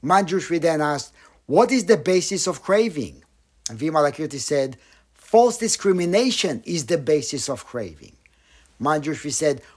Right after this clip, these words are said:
"What's the source of false discrimination?" Vimalakirti said, "Erroneous thinking is the source of discrimination."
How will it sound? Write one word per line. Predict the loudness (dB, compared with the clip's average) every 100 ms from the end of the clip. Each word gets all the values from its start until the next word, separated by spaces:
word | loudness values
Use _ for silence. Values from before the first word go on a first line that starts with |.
| _ _
"What's | 0 2 2
the | 0 0
source | 2 0 0 -2
of | -8
false | -4 -4 -4
discrimination?" | -8 -8 -4 -2 -2 -2 -6 -10 -18 _ _ _ _ _ _ -6
Vimalakirti | -2 0 0 -4 -6 -6
said, | -2 -2 -2
"Erroneous | -2 4 4 4 4 4 0
thinking | -6 -2 -2 0 -4 -4
is | -4 -4 -2
the | -2
source | -2 0 0 0 -2
of | -4
discrimination." | -4 -6 -6 -4 -2 -2 -4 -6 -12 -16